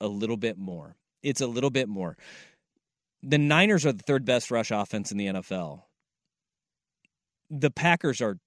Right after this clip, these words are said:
twenty-eighth. And if you just look at what Dallas was able to do last week, they ran the ball at a five and a half yard per carry clip. You know what the problem is, though?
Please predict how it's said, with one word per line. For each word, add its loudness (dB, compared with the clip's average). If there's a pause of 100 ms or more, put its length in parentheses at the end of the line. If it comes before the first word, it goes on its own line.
(180)
twenty-eighth. -10 (760)
And 6
if 2
you 6
just 2
look 6
at 4
what 0
Dallas 2
was 2
able 2
to -2
do 2
last 2
week, 0 (1300)
they 8
ran 8
the 4
ball 6 (320)
at 4
a 0
five 2
and 0
a 0
half 0
yard 2
per -4
carry -2
clip. -4 (340)
You 2
know 8
what 6
the -4
problem 4
is, 4
though? 8